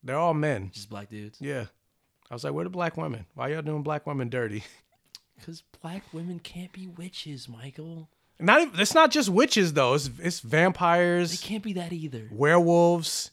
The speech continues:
Speaker 1: And apparently there's dragons now. Oh, actually, no.
Speaker 2: What the hell?
Speaker 1: Well, well, no. What, was she black? I think the dragon was a black woman.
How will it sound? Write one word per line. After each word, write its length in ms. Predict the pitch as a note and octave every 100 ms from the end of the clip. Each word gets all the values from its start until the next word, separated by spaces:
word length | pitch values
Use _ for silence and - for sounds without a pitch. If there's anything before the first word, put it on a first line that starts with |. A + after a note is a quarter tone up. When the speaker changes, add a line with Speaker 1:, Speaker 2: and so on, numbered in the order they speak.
| _ _ _ _
Speaker 1:
And 120 | A2+
apparently 380 | A2+ D3+ F#3 F3+
there's 240 | D3+ C3 G#2+
dragons 560 | B2+ F#3+ G#3+ G#3+ G3
now. 300 | G#3+ A3 G#3+ - -
Oh, 140 | A#3
actually, 320 | G#3+ - G#3+
no. 200 | F3+ C#3
Speaker 2:
What 120 | B2
the 80 | B2+
hell? 140 | C3 D3+
Speaker 1:
Well, 120 | - - -
well, 100 | D#3+
no. 360 | C#3 A#2+ C3 D3
What, 280 | D3 G3 F3
was 140 | F#3+ -
she 140 | D4
black? 400 | B3+ C4+ C4 -
I 60 | E3
think 160 | A3 G3+
the 80 |
dragon 400 | D#3 E3 E3 D3+ C#3
was 120 | B2+
a 40 |
black 300 | A#2 C3 B2+
woman. 320 | A#2 G#2 G2